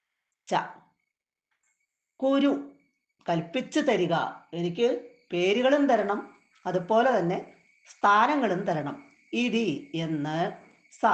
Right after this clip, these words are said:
ആ മൃഡൻ, ആദൗ, ആദ്യമേ, രുരോധ കില, നിലവിളിച്ച് പറഞ്ഞു അത്രേ. ജനിച്ച ഉടനെ തന്നെ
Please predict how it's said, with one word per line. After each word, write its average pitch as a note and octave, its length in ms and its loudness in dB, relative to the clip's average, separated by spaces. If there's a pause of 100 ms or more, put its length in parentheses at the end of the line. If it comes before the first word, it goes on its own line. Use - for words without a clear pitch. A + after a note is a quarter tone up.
(560)
ആ G#3 80 2 (140)
മൃഡൻ, E3 420 0 (1000)
ആദൗ, G3 680 2 (840)
ആദ്യമേ, B3 520 2 (640)
രുരോധ A#3 640 4 (140)
കില, G#3 160 2 (440)
നിലവിളിച്ച് G#3+ 680 0 (420)
പറഞ്ഞു D#3+ 400 -2 (100)
അത്രേ. D3+ 300 -6 (1600)
ജനിച്ച A3 440 -2 (140)
ഉടനെ A3+ 360 2
തന്നെ F#3+ 260 -2